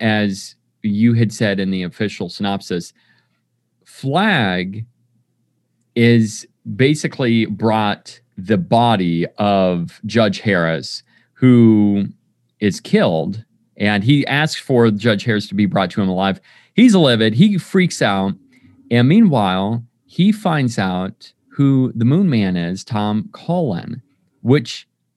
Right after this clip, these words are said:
Tom narrowly escapes from New Vegas. That's our first big story and plot thread for this episode. Number two, we have Franny discovering that Harold is a lunatic and he has built a bomb in his basement.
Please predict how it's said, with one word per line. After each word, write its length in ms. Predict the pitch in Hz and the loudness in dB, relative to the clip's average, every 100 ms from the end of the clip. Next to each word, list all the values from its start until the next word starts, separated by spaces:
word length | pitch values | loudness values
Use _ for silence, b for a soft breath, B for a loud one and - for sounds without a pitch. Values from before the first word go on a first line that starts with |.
| _ - | _ -4
Tom 300 | 208 190 170 | -2 0 0
narrowly 480 | 120 120 120 123 135 | 2 0 0 -2 -2
escapes 840 | 120 113 - - 98 95 - - _ | -4 -6 -8 -4 -4 -4 -10 -20 _
from 480 | - 90 87 92 - - | -6 -4 -4 -6 -10 -4
New 240 | 101 95 | -2 -2
Vegas. 680 | 92 139 123 62 50 - - _ _ _ _ _ - | 0 -2 -2 -6 -14 -18 -20 _ _ _ _ _ -2
That's 240 | 185 - | -2 -2
our 360 | - 147 147 120 | 0 2 2 0
first 480 | - 214 214 214 143 | -2 0 0 0 0
big 200 | 135 113 | 0 0
story 540 | - 113 98 98 127 - | -2 0 2 0 -4 -2
and 180 | 110 107 | -2 -2
plot 340 | 117 101 - | -2 -4 -4
thread 320 | - 95 90 | -4 -2 -4
for 200 | - 110 | -4 -2
this 180 | 92 87 | -2 -4
episode. 420 | 95 - 113 101 - _ _ _ _ _ _ | -6 -4 -4 -4 -8 _ _ _ _ _ _
Number 200 | 135 175 | 2 2
two, 360 | 156 220 214 208 B B | 2 2 2 0 B B
we 160 | - 240 | 4 6
have 180 | 240 240 | 6 2
Franny 480 | - - 254 247 208 | -2 0 2 2 0
discovering 680 | 175 - 170 156 160 156 | 0 0 -2 0 0 0
that 340 | 147 147 139 - | 0 0 -2 -2
Harold 440 | - 254 294 285 | 0 2 2 2
is 180 | 233 208 | 2 2
a 60 | 196 | 2
lunatic 640 | 220 302 254 - 113 117 | 2 2 0 0 -2 0
and 140 | 139 147 | 0 2
he 100 | 233 | 2
has 180 | 196 135 | 0 0
built 360 | 151 147 143 | 0 0 -2
a 80 | 127 | -4
bomb 540 | 113 160 151 110 104 107 | -2 0 0 0 -2 -2
in 140 | 120 | -2
his 220 | 123 110 | -2 -2
basement. 720 | 104 127 147 - 82 76 - | -2 -2 -2 -4 -8 -8 -12